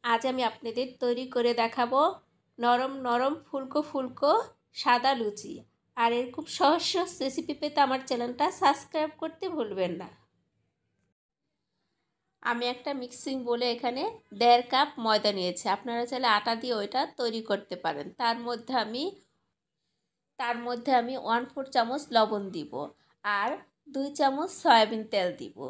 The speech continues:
দিয়ে আমি হাতের সাহায্যে ডলে ডলে তেলটাকে ময়দার সাথে ভালো করে মিশিয়ে নিব। আর আপনার স্ক্রিনে দেখে বুঝতে পারছেন আমি কিভাবে ডলে ডলে ময়দার সাথে তেলটাকে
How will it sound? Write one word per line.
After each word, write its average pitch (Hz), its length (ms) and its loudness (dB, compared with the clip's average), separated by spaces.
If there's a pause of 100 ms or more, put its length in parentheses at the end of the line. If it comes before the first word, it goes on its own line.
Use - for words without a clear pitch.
(440)
দিয়ে 269 180 0
আমি 262 200 -2
হাতের 262 420 0
সাহায্যে 233 420 2
ডলে 233 320 2
ডলে 233 320 0 (500)
তেলটাকে 254 580 2 (680)
ময়দার 240 400 2
সাথে 320 280 -4
ভালো 247 320 2
করে 262 300 2
মিশিয়ে 254 500 2
নিব। 165 260 -6 (2250)
আর 233 180 4
আপনার 254 320 0 (120)
স্ক্রিনে 247 360 -4
দেখে 233 340 -2
বুঝতে 233 380 -4
পারছেন 233 400 0
আমি 220 180 0
কিভাবে 247 500 2 (420)
ডলে 240 320 4
ডলে 240 280 0
ময়দার 233 420 2
সাথে 294 300 0
তেলটাকে 233 600 2